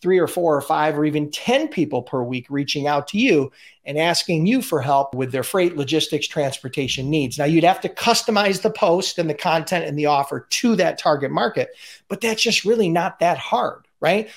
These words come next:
So this isn't the post. You can't copy my post and use that post, but you can use the framework. You can use the blueprint. You can use the kind of the whole, uh, concept of what I did here, and you could apply it to your business, apply it to your niche. So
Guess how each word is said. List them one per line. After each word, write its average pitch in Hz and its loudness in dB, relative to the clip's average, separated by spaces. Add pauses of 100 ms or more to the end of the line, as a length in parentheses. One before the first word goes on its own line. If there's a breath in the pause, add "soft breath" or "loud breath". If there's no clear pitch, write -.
So - -2
this 254 2
isn't 214 -2
the 175 -2
post. 156 0
You 185 -2
can't - -2
copy 226 0
my 175 2
post 180 -2
and 139 -6
use 262 4
that 127 -2
post, 139 -2
but 180 2
you 196 0
can 175 0
use 247 2
the 214 0
framework. 196 0
You 175 -4
can 170 -4
use 214 -2
the 190 0
blueprint. 160 -2
You 165 -6
can 160 -4
use 214 0
the 151 2
kind 196 0
of 165 0
the 151 2
whole, 190 2
uh, 139 2 (340 soft breath)
concept 220 0
of 135 0
what 147 2
I 147 4
did 143 0
here, 220 2
and 160 0
you 156 0
could 160 -4
apply 175 -2
it 160 -2
to 151 -8
your 156 2
business, 131 -2
apply 156 -2
it 147 -6
to 160 -6
your 127 -2
niche. 117 -6 (200)
So 139 2